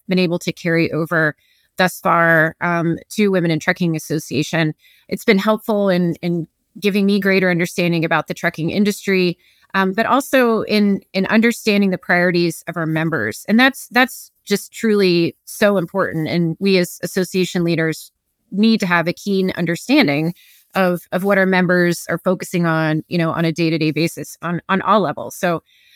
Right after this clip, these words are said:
um, you know, Women in Trucking has not traditionally been a lobbying organization, but certainly we track, uh, federal, uh, regulations, proposed regulations, and, and legislative activity.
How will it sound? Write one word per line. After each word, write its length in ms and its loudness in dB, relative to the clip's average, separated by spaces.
um, 240 0
you 100 2
know, 80 4
Women 280 4
in 80 4
Trucking 300 0
has 140 -2
not 200 0
traditionally 500 -2
been 500 0
a 460 2
lobbying 760 2
organization, 960 2
but 400 2
certainly 800 0
we 200 -2
track, 560 0
uh, 200 2
federal, 800 2
uh, 240 -2
regulations, 920 0
proposed 380 -2
regulations, 760 0
and, 260 0
and 360 -2
legislative 500 0
activity. 720 -2